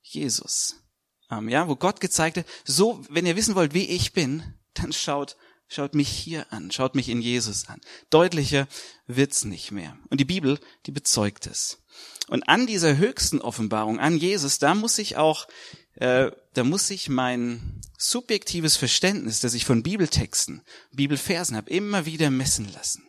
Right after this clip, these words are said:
Weil ich habe ja n-, nichts anderes als einen subjektiven Zugang. Was anderes haben wir alle nicht. Ähm, und deswegen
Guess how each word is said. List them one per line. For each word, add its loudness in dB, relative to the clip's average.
Weil -2
ich 0
habe 0
ja 6
n-, 4
nichts 0
anderes 2
als 0
einen -4
subjektiven 0
Zugang. -4
Was -4
anderes 0
haben 2
wir 0
alle -2
nicht. -10
Ähm, 0
und 2
deswegen 4